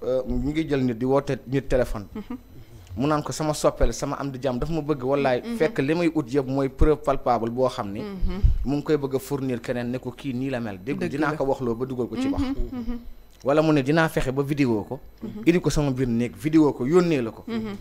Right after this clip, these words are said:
Speaker 1: Wala nga xool ne, comme ni, euh, li ngeen wax léegi-léegi ci mbirum mbëggeel, te lu, lu ci ëpp mbëggeel mooy demee noonu. Ci mbëggeel la mu, la ëppee.
Speaker 2: Mhm.
Speaker 1: Ku foire yooyu nga xam ne moom mooy am.
Speaker 2: Mhm.
Speaker 1: Yaa ngi gis déjà, da ngay gis sa, amoon na benn fait divers bu fi amoon.
Speaker 2: Mhm.
Speaker 1: Ci seen parti politique yi.
Speaker 2: Mhm.
Speaker 1: Ñu jël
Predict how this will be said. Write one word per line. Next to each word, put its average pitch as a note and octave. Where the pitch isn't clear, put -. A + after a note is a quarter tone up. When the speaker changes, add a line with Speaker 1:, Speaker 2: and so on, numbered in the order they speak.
Speaker 1:
Wala D3+
nga F3
xool D#3+
ne, D3
comme E3+
ni, F3
euh, D3+
li D3
ngeen D#3+
wax C#3
léegi-léegi C3+
ci D#3+
mbirum D#3+
mbëggeel, C3
te F#3+
lu, G#3+
lu -
ci G#3+
ëpp E3
mbëggeel F3
mooy C#3+
demee B2
noonu. A2+
Ci E3+
mbëggeel D#3
la C#3
mu, D#3
la E3
ëppee. -
Speaker 2:
Mhm. A#3
Speaker 1:
Ku G3
foire E3+
yooyu D3+
nga C#3
xam C3
ne C3+
moom C3+
mooy C3
am. A#2+
Speaker 2:
Mhm. G#3+
Speaker 1:
Yaa F3
ngi F3+
gis F3
déjà, D#3+
da D#3+
ngay F3+
gis E3
sa, E3
amoon F3+
na E3+
benn D#3+
fait D#3
divers C#3+
bu C3+
fi -
amoon. B2+
Speaker 2:
Mhm. G#3
Speaker 1:
Ci E3
seen E3
parti D3+
politique C3+
yi. A2+
Speaker 2:
Mhm. G#3
Speaker 1:
Ñu D3+
jël D#3+